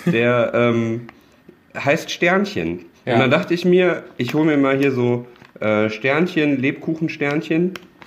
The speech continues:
Speaker 1: mit Zartbitterschokolade überzogen, entspannte dreihundertsiebenundachtzig Kilokalorien pro hundert Gramm in einer vierhundert Gramm Packung, die ist schon zur Hälfte leer.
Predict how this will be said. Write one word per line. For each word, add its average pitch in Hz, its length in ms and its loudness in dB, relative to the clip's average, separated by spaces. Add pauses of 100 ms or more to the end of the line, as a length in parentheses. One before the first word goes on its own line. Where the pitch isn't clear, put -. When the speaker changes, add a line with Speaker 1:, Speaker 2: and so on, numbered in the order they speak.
(500)
Speaker 1:
mit 120 180 0
Zartbitterschokolade 135 880 0
überzogen, 165 840 0 (340)
entspannte 127 1200 0
dreihundertsiebenundachtzig 127 1300 -2
Kilokalorien 143 720 0
pro 127 200 -4
hundert 131 320 0
Gramm 131 260 2 (520)
in 139 220 2
einer 120 300 2
vierhundert 113 440 0
Gramm 165 220 2
Packung, 151 320 0
die 123 100 0
ist 120 160 -4
schon 120 240 2
zur 120 140 -2
Hälfte 110 340 -2
leer. 160 440 0